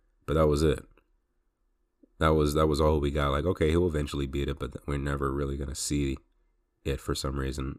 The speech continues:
in this, on this side of Cartoon Network until Adult Swim picked it up, like, years later.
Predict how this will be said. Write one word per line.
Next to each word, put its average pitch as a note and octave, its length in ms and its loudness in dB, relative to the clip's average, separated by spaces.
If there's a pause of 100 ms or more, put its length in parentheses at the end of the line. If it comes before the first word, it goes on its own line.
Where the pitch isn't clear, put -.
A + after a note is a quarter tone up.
in C2+ 380 -6
this, - 480 -2 (480)
on D#2+ 120 -6
this D#2 140 -4
side C#2+ 320 -2
of - 100 -16
Cartoon C#2+ 300 -4
Network C#2 340 -4
until D2 420 -4 (440)
Adult D#2 320 -2
Swim E2+ 240 0
picked D2 240 -2
it C#2+ 60 -4
up, C#2+ 200 -4 (640)
like, C#2 200 -10
years D2 320 0
later. D2+ 400 0